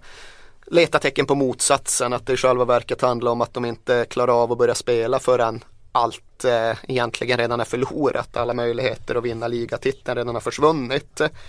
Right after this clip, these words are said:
Eh, och där någonstans finns väl också den lite större analysen om huruvida en fjärde plats och en, eh, cupfinal ska anses som bra, mycket bra, godkänt eller underkänt för en klubb som Arsenal.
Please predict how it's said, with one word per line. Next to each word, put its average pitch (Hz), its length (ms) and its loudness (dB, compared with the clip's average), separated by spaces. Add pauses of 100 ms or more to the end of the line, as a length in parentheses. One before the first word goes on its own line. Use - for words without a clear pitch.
(400)
Eh, 120 880 -4 (140)
och 123 440 -6
där 131 160 2
någonstans 139 720 0 (420)
finns 156 360 -2
väl 156 120 6
också 135 300 2
den 123 160 0
lite 120 200 -6
större 120 320 2
analysen 120 560 -2
om 120 100 -8
huruvida 120 680 -2 (680)
en 147 140 0
fjärde 135 300 4
plats - 580 -2 (420)
och - 220 0 (140)
en, 120 300 -2
eh, 120 120 -2
cupfinal 120 580 -2
ska - 160 -6
anses 120 380 -4
som 117 460 -6
bra, 127 400 0 (140)
mycket 180 380 -4
bra, 170 260 0
godkänt 151 580 -2
eller 151 140 2
underkänt 147 580 0
för 135 100 -6
en 127 60 -6
klubb 120 240 -4
som 127 140 -8
Arsenal. - 360 -8